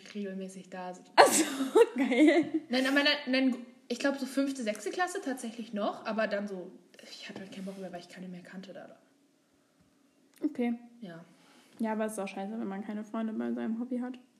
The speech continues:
Speaker 1: Ja.
Speaker 2: Ähm, hab ich jemals illegale Drogen probiert? Nein.
Speaker 1: Nein.
Speaker 2: Ja. Hä? Die Sch-, Frage mit, was liebe ich an mir am meisten ist,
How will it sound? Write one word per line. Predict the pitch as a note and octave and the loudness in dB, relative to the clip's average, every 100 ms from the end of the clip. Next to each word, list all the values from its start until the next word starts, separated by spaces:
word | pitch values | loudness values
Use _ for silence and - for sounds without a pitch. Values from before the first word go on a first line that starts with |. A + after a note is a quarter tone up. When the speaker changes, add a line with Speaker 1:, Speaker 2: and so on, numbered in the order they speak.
| - | -18
Speaker 1:
Ja. | G#3 - - _ _ _ _ _ _ _ _ _ _ | -16 -18 -20 _ _ _ _ _ _ _ _ _ _
Speaker 2:
Ähm, | A3+ G#3+ G#3 A3 A3 | 0 2 2 0 -2
hab | A3+ | -4
ich | A3 | 0
jemals | A3+ A3 G#3+ | 2 2 2
illegale | G3+ G3+ G3 F#3 | -2 -2 -2 -2
Drogen | F#3 A#3+ D#4 C#4 | 2 6 6 4
probiert? | C4+ A3+ A#3 A#3 | -2 0 -2 -2
Nein. | F#3 E3+ E3+ A3 | -4 -4 -2 -2
Speaker 1:
Nein. | G#3+ A3 A3 G#3+ | -2 -2 -2 -2
Speaker 2:
Ja. | F#3+ - - - - - - - - - - _ _ _ _ _ _ _ _ - | -4 -10 -14 -20 -20 -20 -20 -20 -18 -18 -20 _ _ _ _ _ _ _ _ -20
Hä? | - G3 G3+ A3 A#3 | -14 -2 2 2 2
Die | A#3 A3 | 0 -2
Sch-, | - - | -4 -12
Frage | - - A3 A#3 | -12 -2 2 4
mit, | A#3 A3+ | 2 2
was | A#3 A3+ | -2 0
liebe | A#3 A#3 | 2 4
ich | A#3 A#3 | 2 0
an | A3 | 0
mir | A3 A3+ | 0 0
am | G#3+ | -2
meisten | G#3 A3 A3 A#3+ | -2 -4 -4 -4
ist, | A#3 - | -4 -10